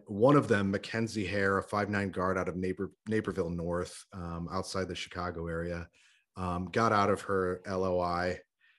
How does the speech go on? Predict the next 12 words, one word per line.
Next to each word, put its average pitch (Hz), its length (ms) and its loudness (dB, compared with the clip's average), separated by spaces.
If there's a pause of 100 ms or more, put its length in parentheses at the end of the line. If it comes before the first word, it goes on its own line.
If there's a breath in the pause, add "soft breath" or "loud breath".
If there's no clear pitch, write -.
(180)
and, 90 360 -2
uh, 87 180 0
has 90 220 -2
reopened 92 440 0
her 92 140 -4
recruitment. 85 640 -4
Now, 98 260 4
there 98 200 6
are 98 60 6
three 135 420 2
others, 107 580 4 (540)
um, 98 420 2